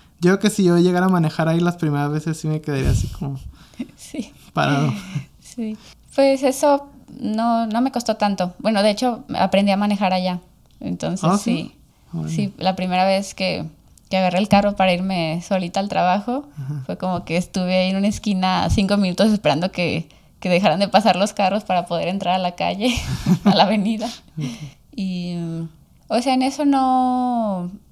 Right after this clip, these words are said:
Speaker 2: pues, no, no sentí tanta diferencia. Me gustaba, en realidad, porque sentía que había muchas, muchos lugares que, que visitar en tu, en tus tiempos libres, muchas áreas de,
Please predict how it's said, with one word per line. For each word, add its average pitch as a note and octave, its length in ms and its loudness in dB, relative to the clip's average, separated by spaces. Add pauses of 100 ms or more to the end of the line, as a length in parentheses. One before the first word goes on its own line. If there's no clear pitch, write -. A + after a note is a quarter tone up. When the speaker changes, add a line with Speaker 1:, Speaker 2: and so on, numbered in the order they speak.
Speaker 2:
pues, A#3+ 380 -4
no, C4 280 0
no C#4+ 80 2
sentí D4+ 240 -2
tanta C#4 240 0
diferencia. G#3+ 540 -2 (360)
Me A3+ 200 2
gustaba, C#4 360 2
en G3+ 200 -6
realidad, F#3+ 340 -4 (400)
porque F#3+ 300 -2
sentía G3 400 -2
que F#3+ 360 0
había F3 200 4
muchas, G3 560 -6
muchos F#3 380 -6
lugares F#3 420 -2
que, E3+ 600 -4 (180)
que G3 100 -2
visitar F3 540 -2
en D#3+ 220 -4
tu, E3+ 140 -6 (140)
en F#3 120 -4
tus F3+ 120 -8
tiempos F3+ 260 -6
libres, G#3+ 580 -6 (420)
muchas G3 400 -4
áreas F#3 440 0
de, C#3+ 540 -4